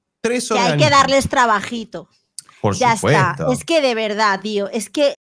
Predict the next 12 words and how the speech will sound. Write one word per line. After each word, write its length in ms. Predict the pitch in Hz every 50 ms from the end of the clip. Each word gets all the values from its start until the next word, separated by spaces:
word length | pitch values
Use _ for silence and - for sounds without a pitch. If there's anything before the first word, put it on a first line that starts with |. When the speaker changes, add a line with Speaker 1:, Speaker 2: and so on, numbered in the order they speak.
| _ _ _ _
Speaker 2:
oh, 460 | - 233 226 233 - 135 - - - - _ _ _ _ - - - - -
¿cómo 320 | - 285 294 349 370 359 -
pueden, 540 | 330 311 330 320 330 349 339 311 285 - _ _ -
eh, 240 | 269 254 233 214 - - _ _ _ _ _ _ _ _ _ _ _ _ _ -
hacer 280 | - 240 233 - 285 285
una 160 | 302 311 320 320
ostentación 920 | 285 - - - 277 269 262 233 247 233 - - 247 226 202 196 190 196
tan 280 | - 226 214 208 208 _ -
obscena 680 | - 220 - - - - - - - 254 262 277 370 480 - _ _ _ _ _ _ _ _ _ _ _ _ _ _ _ _
de 340 | - 220 226 262 247 240 - _ _ _ _ _ _ _ -
el 240 | 277 262 254 254 247
latrocinio 880 | 240 233 233 - 247 226 233 - - - 262 269 285 311 320 349 392